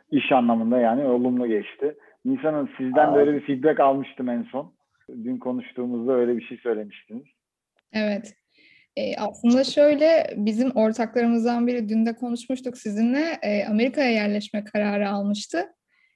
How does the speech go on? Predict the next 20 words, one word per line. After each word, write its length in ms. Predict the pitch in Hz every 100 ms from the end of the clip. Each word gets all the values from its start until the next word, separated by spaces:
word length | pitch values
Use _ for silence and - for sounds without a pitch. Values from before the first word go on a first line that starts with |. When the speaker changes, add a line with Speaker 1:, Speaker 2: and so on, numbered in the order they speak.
| -
Speaker 3:
Öncesinde 1000 | 220 240 247 254 269 254 247 247 233 -
bir 200 | 202 226
eğitim 680 | 202 220 226 269 254 247 -
süreciyle 580 | - 233 202 214 208 202
başlayıp 520 | 208 208 254 320 -
sonrasında 600 | - 247 233 233 247 277
tamamen 420 | 262 240 226 262
yerleşmeye 680 | 254 220 226 226 - 240 226
dönen 320 | 214 285 302
bir 100 | 220
durum. 260 | 254 330
Dolayısıyla 420 | 254 254 254 254 240
biz 80 |
de 60 | 254
yapısal 420 | 247 254 262 254
bir 80 | 240
değişikliğe 460 | 240 240 - 262 269
gitmeyi 380 | 254 233 208
planlıyorduk 720 | 208 208 208 220 214 220 339 -
ki 280 | 370 370